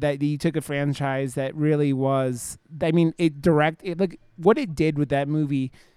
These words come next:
the original Saw kicked off James Wan and, and what do you call him?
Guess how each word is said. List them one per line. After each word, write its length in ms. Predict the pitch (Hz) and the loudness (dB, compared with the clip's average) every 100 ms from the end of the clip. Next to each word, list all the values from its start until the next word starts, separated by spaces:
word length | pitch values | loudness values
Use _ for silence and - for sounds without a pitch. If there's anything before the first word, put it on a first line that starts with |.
| _ - | _ -2
the 80 | |
original 320 | 165 185 185 156 | 4 4 4 0
Saw 320 | 170 156 135 | 0 0 -2
kicked 340 | - 160 - | -2 -4 0
off 260 | 147 143 131 | 2 2 0
James 320 | 151 147 139 | 0 0 0
Wan 260 | 139 139 135 | 0 0 -2
and, 380 | 135 143 139 135 151 | -2 0 0 -2 -4
and 260 | 139 139 | -2 0
what 80 | 135 | 0
do 60 | 131 | -2
you 40 | |
call 240 | 131 127 | -2 -2
him? 140 | 131 | -2